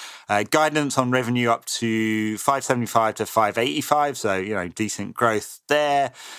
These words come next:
Um, ebitda, so that's cash before you take the tax off and any special deductions, and I'll talk about that in a bit, uh, to about a hundred eighty-five, so very strong balance sheet for United. So,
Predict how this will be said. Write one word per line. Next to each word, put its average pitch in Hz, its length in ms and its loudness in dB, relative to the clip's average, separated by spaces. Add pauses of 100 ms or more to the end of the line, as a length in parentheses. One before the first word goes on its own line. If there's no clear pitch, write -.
(160)
Um, 101 360 -2
ebitda, 104 880 0
so - 100 -6
that's - 160 -6
cash - 360 -2
before 104 260 -4
you 101 40 -4
take 104 200 -6
the 92 60 -12
tax - 420 0
off 101 300 0
and 92 220 -8
any 98 240 -6
special 92 540 -8 (120)
deductions, 107 680 -4
and 95 100 -6
I'll 87 60 -10
talk - 220 -6
about 90 180 -6
that 107 180 0
in 98 80 -8
a 95 60 -6
bit, 107 300 -2 (420)
uh, 95 160 -6 (200)
to 110 120 0
about 98 220 2
a - 20 0
hundred 104 260 2
eighty-five, 101 460 0
so 101 160 -2
very 117 240 2
strong 117 380 0
balance 110 340 2
sheet 113 260 -4
for 113 120 -4
United. 104 420 0
So, 101 180 -2